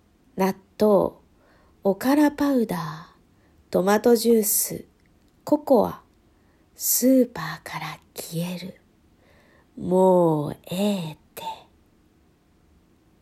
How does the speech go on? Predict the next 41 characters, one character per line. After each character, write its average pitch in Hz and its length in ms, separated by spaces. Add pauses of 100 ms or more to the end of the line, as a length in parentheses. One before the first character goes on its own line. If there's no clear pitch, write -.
(1080)
ど - 120
う 180 60
で 180 120
し - 120
ょ 190 80
う - 40
か？ - 100 (540)
ど 202 100
う 202 40
で 220 120
し 214 120
ょ 208 40
う - 60
か？ - 240 (2500)
え 160 160
ー、 156 40
そ - 160
れ 185 80
で 202 100
は 190 60
で 180 100
す 180 100
ね、 175 280
本 202 160
日 - 180
の 190 140
詩 196 200
す 247 200
べ 262 140
て 254 260
読 220 160
ま 233 140
せ 233 140
て 247 200
い 240 60
た 233 100
だ 233 120
き 226 120
ま 233 160
し 254 100
た。 240 340